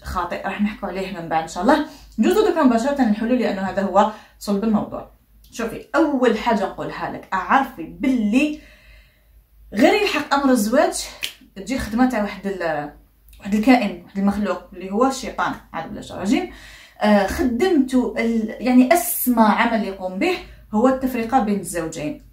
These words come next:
واللي من بينها انه ما يخليش بنادم يحصن روحه وما يخليش بنادم يتزوج ابدا، يفارق بين ال-، المخطوبين، يفارق بين المزوجين،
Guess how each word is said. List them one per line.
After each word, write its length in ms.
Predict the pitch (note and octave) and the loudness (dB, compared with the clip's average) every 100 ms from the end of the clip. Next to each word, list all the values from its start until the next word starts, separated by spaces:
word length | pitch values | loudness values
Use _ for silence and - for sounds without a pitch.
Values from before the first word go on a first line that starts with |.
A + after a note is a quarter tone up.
| - | 2
واللي 240 | A4+ C#4 | 4 6
من 160 | B3 G3+ | 6 4
بينها 420 | G3+ G3 C#4 G#3 | 4 2 2 4
انه 160 | G#3+ | 4
ما 60 | A#3 | 2
يخليش 360 | - G3 G#3+ - | 0 -4 -4 -4
بنادم 460 | F#3+ G3+ G#3+ G#3+ - | -4 -2 -4 -6 -12
يحصن 340 | F#3+ G#3 - | -12 -8 -6
روحه 280 | F3+ E3 A#3 | -4 -4 -2
وما 140 | G#3+ | 0
يخليش 320 | G3+ G3 G3 - | -2 -4 -10 -8
بنادم 360 | F3+ F#3+ G#3+ - - | -4 0 0 0 -4
يتزوج 540 | A#3 G#3 G3+ G3+ A3 - - - | 0 0 2 4 2 0 -6 2
ابدا، 320 | G#3+ G3 F3 | 2 2 -4
يفارق 480 | - G3 A3 G#3+ - | -4 0 0 0 0
بين 400 | A3 B3+ G#3+ - - - | 4 4 4 -2 -14 -10
ال-، 160 | G3 G3 G3 E3+ F3+ | -4 0 0 0 -2
المخطوبين، 600 | F3 G3 - F#3+ F#3+ A#3+ | -6 -8 -4 -2 0 0
يفارق 320 | G#3+ G#3 G3 - | 0 0 -2 -2
بين 300 | G3+ G3 F3 | -2 -2 -4
المزوجين، 760 | F3 F3+ F#3+ F3+ F#3 A#3+ A3+ | -10 -6 -4 -4 -2 -2 -4